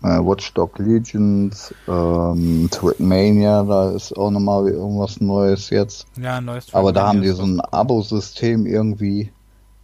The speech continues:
Speaker 1: Das ist ja auch, äh, völliger Scheiß, dass du da eine Jahresgebühr bezahlst, um dann immer die neuesten Tracks und überhaupt und keine Ahnung. Hab ich
Speaker 2: Mhm.
Speaker 1: jetzt aber noch nicht geguckt. Äh, dann kommt ein neues Just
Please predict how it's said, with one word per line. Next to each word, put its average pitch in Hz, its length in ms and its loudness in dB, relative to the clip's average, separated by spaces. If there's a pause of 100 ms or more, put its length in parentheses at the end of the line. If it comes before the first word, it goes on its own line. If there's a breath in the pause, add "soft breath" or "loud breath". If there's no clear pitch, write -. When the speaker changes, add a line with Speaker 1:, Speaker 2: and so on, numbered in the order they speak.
(100)
Speaker 1:
Das 87 160 -10 (200)
ist - 40 -12
ja 76 120 0
auch, 87 640 -4
äh, - 80 -8
völliger 90 640 2
Scheiß, 92 600 0 (120)
dass 90 240 -6
du 90 80 -2
da 85 160 4
eine 82 220 0
Jahresgebühr 95 680 2
bezahlst, 95 560 -2
um 87 120 -8
dann 87 340 -2 (720 soft breath)
immer 95 180 2
die 92 140 2
neuesten 95 400 2
Tracks - 560 -2
und 87 200 -4
überhaupt 87 500 0
und 82 220 -4
keine 78 200 -4
Ahnung. 95 400 2 (480)
Hab 85 100 -8
ich 131 100 -10
Speaker 2:
Mhm. - 60 -8
Speaker 1:
jetzt 123 140 -8
aber 82 160 -2
noch 82 160 0
nicht 92 180 -2
geguckt. - 380 -6 (800 soft breath)
Äh, 185 40 -10
dann 85 800 2
kommt - 400 0
ein 69 300 0
neues 80 420 0
Just - 320 -2